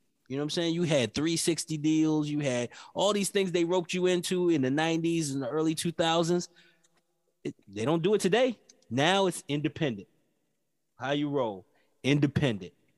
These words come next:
So, Bills, I wanna, I wanna come to you first because how does it feel?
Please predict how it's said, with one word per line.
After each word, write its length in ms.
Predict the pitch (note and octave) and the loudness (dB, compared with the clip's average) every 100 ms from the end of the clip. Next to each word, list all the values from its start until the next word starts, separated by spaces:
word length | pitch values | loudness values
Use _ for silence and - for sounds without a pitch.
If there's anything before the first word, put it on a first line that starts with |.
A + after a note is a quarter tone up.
| _ _ | _ _
So, 160 | - A#2 | -8 -4
Bills, 340 | C3+ F#3 E3+ | 0 2 4
I 40 | D#3 | 2
wanna, 240 | E3 D#3+ D3 | 2 0 -2
I 60 | D3+ | -2
wanna 220 | D#3+ D#3 | 0 0
come 200 | - D3+ | 0 -2
to 60 | D3 | -2
you 100 | D#3 | -2
first 320 | - E3+ - | -2 -4 -4
because 300 | C#3 C3+ A#2 | -4 -4 -4
how 160 | D3+ | -4
does 140 | D#3 C3+ | -4 -4
it 80 | C3+ | -4
feel? 240 | G#3 F3+ | -2 -2